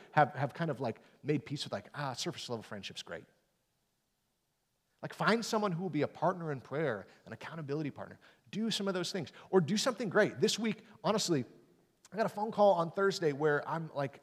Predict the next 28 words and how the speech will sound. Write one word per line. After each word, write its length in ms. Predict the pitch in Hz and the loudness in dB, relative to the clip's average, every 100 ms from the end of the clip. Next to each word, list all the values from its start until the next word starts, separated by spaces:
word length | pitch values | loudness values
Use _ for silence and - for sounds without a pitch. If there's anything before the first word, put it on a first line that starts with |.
| - | -12
I'm 160 | 147 147 | -10 -4
honestly, 440 | 180 202 - 165 | 0 0 0 0
I'm 140 | 123 151 | 0 0
at 140 | 180 | 0
home. 440 | - 180 185 175 156 - _ - | 0 -2 -2 -4 -8 -14 _ -6
There 140 | 160 | -4
is 240 | 156 131 113 - _ | -2 -4 -6 -14 _
bleach 380 | 156 214 220 - | -2 0 0 0
everywhere 520 | 190 185 190 180 180 175 | 2 2 2 2 2 2
because 360 | 160 156 135 | -2 -4 -2
there 180 | 151 147 | 0 2
is 160 | 123 107 | 0 -4
germs 600 | 104 - 214 220 208 147 | -2 4 6 4 4 4
everywhere. 640 | 165 160 147 139 143 139 - - - | 4 4 4 6 4 2 -12 -20 -2
And, 260 | 151 156 147 | 0 4 10
uh, 300 | 139 135 123 - - | 10 10 6 -2 -6
I 60 | 156 | 2
get 100 | 175 | 2
a 40 | |
phone 320 | - 170 180 | 6 6 4
call 240 | 165 165 151 | 6 6 6
that 100 | 143 | 2
just 160 | 151 | -4
says, 260 | - 151 135 | 0 0 0
"Hey, 220 | - 175 | -2 -2
check 260 | - 160 - | 0 -2 -2
your 100 | 160 | -4
porch." 440 | - 147 - - | 2 2 0 -12